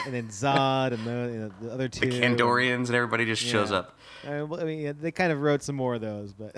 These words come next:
Speaker 1: <laughs>
Speaker 2: Yeah, exactly. So, but the way you do it in this comic, it feels really,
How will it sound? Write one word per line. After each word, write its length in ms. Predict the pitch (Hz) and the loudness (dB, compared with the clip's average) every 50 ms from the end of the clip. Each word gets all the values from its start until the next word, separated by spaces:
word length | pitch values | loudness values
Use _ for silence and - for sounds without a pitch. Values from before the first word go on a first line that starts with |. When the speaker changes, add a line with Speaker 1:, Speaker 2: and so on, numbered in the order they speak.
| 127 - | -6 -4
Speaker 1:
<laughs> 120 | 220 196 117 | -4 -4 0
Speaker 2:
Yeah, 260 | 101 98 87 80 78 | 2 2 4 4 2
exactly. 520 | 78 71 92 101 92 85 - - 78 73 - - _ _ - - - - - - - | 0 0 0 2 2 2 0 -2 -8 -10 -10 -12 _ _ -20 -20 -20 -20 -20 -20 -10
So, 460 | - - - 127 123 120 113 - - - - | -2 2 4 4 4 4 0 -2 -4 -6 -10
but 300 | - 120 135 131 120 - | -2 2 2 2 2 2
the 80 | 135 127 | 0 0
way 120 | 147 190 | 0 0
you 180 | 131 247 123 170 | 0 -2 -2 -2
do 220 | 135 139 139 135 | 0 0 0 0
it 60 | 131 - | 0 0
in 80 | 113 | 0
this 140 | 113 104 - | -2 -2 -2
comic, 340 | - - 117 113 113 110 - | 0 0 2 2 2 0 -4
it 180 | 95 - - | -6 -6 -4
feels 300 | - 214 220 190 151 113 | -4 -2 -2 -2 -2 -4
really, 380 | - 101 107 113 117 110 107 95 | -4 -2 0 0 0 0 -2 -4